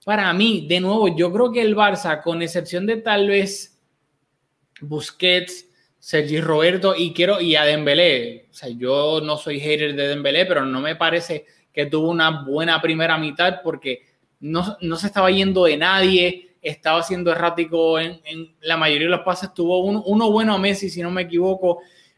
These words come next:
em, pero no estaba siendo diferencial.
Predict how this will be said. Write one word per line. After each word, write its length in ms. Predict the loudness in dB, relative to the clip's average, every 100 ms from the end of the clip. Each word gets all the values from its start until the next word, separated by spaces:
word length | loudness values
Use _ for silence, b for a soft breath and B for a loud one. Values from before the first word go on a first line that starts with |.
| _
em, 640 | 2 4 4 2 -2 -6 0
pero 200 | 2 2
no 80 |
estaba 240 | 2 2 2
siendo 680 | 2 4 6 6 2 -2 -8
diferencial. 880 | -8 -4 0 0 0 2 2 2 -4